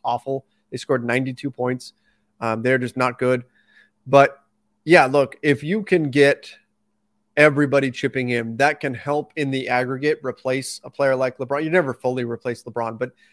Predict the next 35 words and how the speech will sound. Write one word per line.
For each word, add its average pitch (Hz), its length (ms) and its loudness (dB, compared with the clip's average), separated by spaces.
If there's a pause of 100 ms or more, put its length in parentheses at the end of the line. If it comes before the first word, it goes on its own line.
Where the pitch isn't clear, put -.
(140)
that 147 220 2
can 139 100 -4
help 127 400 -4
mitigate 135 460 -2
that 110 160 0
loss 107 240 -4
for 120 200 -6
you. 117 140 -6 (280)
And 131 120 -4
the 139 40 2
Lakers 143 260 0
have 127 100 -6
done 123 160 0
that. 123 180 -2 (460)
Um, 127 580 2
Thomas 180 260 4
Bryant, 170 300 4
A 151 80 2
D, 147 200 2
agree. 131 280 -2
Yeah, 143 160 0
we 160 160 0
need 185 140 2
to 151 40 -6
see 180 140 -2
more 147 160 0
minutes 147 260 -2
of 120 40 -10
that. 107 220 -2 (300)
We 151 140 0
need 160 160 2
to 160 80 -2
see 156 300 -6
more 131 360 0
minutes 143 440 -2